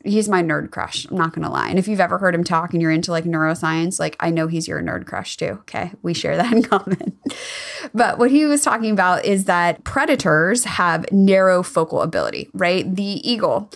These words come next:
flying over, looking for the bunny in the field, needs to be able to focus just on that bunny, even with all the extra noise of all the things,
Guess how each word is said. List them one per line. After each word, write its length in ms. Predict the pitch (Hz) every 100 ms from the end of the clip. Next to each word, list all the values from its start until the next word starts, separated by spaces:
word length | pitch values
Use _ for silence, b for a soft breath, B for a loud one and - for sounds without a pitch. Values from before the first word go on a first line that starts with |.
| B B
flying 400 | - 202 226 233
over, 220 | 196 180
looking 200 | 196 220
for 120 | 214
the 80 | 202
bunny 340 | 175 185 190
in 60 | 196
the 80 | 190
field, 380 | - 180 165
needs 240 | 185 208 240
to 60 |
be 100 | 226
able 140 | 220 214
to 120 | 214
focus 420 | - 202 202 180
just 220 | - 311
on 120 | 320 330
that 180 | 320
bunny, 320 | 320 294 240 -
even 320 | 220 226 240
with 140 | 208
all 280 | - 110 269
the 100 | 277
extra 280 | 247 - 247
noise 300 | 220 202 190
of 100 | -
all 220 | 180 220
the 100 | 233
things, 500 | 247 226 185 220 240